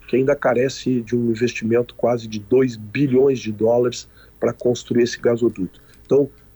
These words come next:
fortalece o fato de que o gás chegará pelo Porto de Rio Grande e a gente pode trazê-lo pela hidrovia até Porto Alegre e as outras cidades,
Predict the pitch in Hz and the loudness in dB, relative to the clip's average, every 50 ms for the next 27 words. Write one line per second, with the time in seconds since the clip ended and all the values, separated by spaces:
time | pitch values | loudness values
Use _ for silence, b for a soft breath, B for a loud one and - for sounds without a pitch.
0 | _ _ _ - - - 156 165 160 - - 165 143 139 135 147 165 185 185 - | _ _ _ -12 -4 0 0 0 0 0 -2 -2 -2 0 0 2 2 2 2 0
1 | - - - 139 - - - 127 127 131 - _ - 131 - - - - 139 139 | -6 -8 -8 -8 -8 -4 -4 -2 -2 -2 -4 _ -16 -16 -16 -16 -10 -6 -4 -4
2 | 139 - - - 120 117 123 123 123 123 - - - 131 127 120 117 113 120 117 | -4 -4 -6 -8 -4 0 2 2 2 2 -2 -4 -2 -2 0 0 2 0 0 0
3 | - - 120 120 - - - 120 113 - - - 120 131 123 120 113 117 123 131 | 0 -2 -4 -4 -4 -2 -2 -2 -2 -2 -8 -10 -6 -4 -2 2 2 2 2 2
4 | 131 - - b b b b b - _ - - 127 120 110 131 127 - - - | -2 -6 -16 b b b b b -20 _ -4 -2 0 0 0 -2 -6 -6 -2 -2
5 | 127 123 117 - - 127 120 117 107 113 120 123 120 113 101 98 b b b b | 0 0 -2 -2 -2 0 0 0 0 0 2 2 2 2 -2 -6 b b b b
6 | b _ _ - 160 190 202 190 175 165 156 143 147 143 135 123 - 156 190 233 | b _ _ 2 4 4 4 4 2 0 -2 -2 0 2 0 0 -2 -6 -4 -2
7 | 190 - - 131 - - 120 117 - 117 110 107 113 131 139 135 131 120 113 107 | -2 -2 -2 -6 -4 -4 -6 -6 -4 -4 -2 -2 0 -2 -2 -2 -4 -6 -8 -8
8 | 104 - 110 110 110 - 107 104 - - 120 120 120 123 135 151 - - - - | -8 -8 -8 -6 -4 -6 -6 -6 -6 -6 -2 0 0 2 0 0 -2 -6 -16 -18